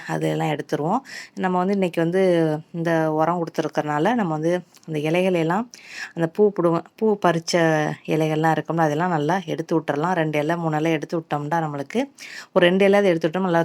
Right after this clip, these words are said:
துளிர் வரும். ஓகே, இன்னைக்கு உள்ள பூவை வந்து நம்ம வந்து எடுத்துடலாம்.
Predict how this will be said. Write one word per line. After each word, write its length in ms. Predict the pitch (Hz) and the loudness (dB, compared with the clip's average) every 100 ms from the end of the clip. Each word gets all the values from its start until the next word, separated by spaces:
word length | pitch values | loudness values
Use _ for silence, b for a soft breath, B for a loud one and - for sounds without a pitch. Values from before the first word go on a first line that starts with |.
| 165 | 2
துளிர் 240 | 170 170 | 0 2
வரும். 240 | 143 147 - | 0 -2 -4
ஓகே, 240 | - 165 | -4 0
இன்னைக்கு 280 | 165 160 160 | 0 0 0
உள்ள 100 | 175 | 0
பூவை 360 | 185 180 180 170 | 0 0 2 2
வந்து 200 | 147 175 | 2 -2
நம்ம 160 | 196 151 | -2 -2
வந்து 180 | 151 | -2
எடுத்துடலாம். 540 | 135 139 143 135 160 | -4 -4 -4 -2 -2